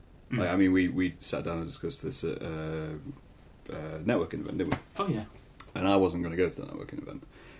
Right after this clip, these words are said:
Speaker 2: It took me twenty minutes to convince myself to go to that networking event.
Speaker 1: Oh, yeah.
Speaker 2: 'Cause I was like, "I'm attending it on my own.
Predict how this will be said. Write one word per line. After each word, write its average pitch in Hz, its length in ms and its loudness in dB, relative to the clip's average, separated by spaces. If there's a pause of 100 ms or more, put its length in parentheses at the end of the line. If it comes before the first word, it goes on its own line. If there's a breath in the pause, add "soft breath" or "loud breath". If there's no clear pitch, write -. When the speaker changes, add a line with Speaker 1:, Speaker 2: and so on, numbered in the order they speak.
(120)
Speaker 2:
It - 120 -2
took 98 120 6
me 92 80 4
twenty 95 260 4
minutes 87 220 2
to - 60 -10
convince 85 300 -2
myself 80 320 -4 (100)
to 101 240 4
go 80 120 0
to - 140 -8
that - 140 -6
networking - 320 -6
event. - 60 -4
Speaker 1:
Oh, 139 80 4
yeah. 104 140 0 (280 loud breath)
Speaker 2:
'Cause 87 120 -2
I 90 40 4
was 82 100 0
like, 87 240 0 (260 soft breath)
"I'm 76 60 -2
attending 120 340 8
it 110 40 10
on 95 120 8
my 85 160 0
own. 80 220 -2